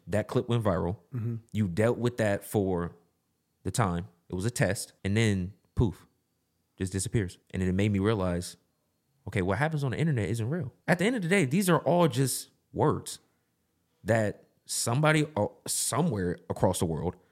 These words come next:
Speaker 1: who doesn't know me, has never met me,
Speaker 2: Mm-hmm.
Speaker 1: never watched me, trying to cast their opinion of their perspective on me when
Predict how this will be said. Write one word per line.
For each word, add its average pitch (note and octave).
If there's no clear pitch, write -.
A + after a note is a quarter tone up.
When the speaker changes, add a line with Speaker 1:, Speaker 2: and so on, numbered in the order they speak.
Speaker 1:
who C#3+
doesn't C#3+
know C#3
me, F2+
has F2+
never A#2
met A2
me, E2+
Speaker 2:
Mm-hmm. A#2+
Speaker 1:
never C3+
watched C#3+
me, F#2
trying D#3
to D#3+
cast B2+
their A#2
opinion A#2+
of F2+
their G#2+
perspective G2
on F2+
me F2+
when F2+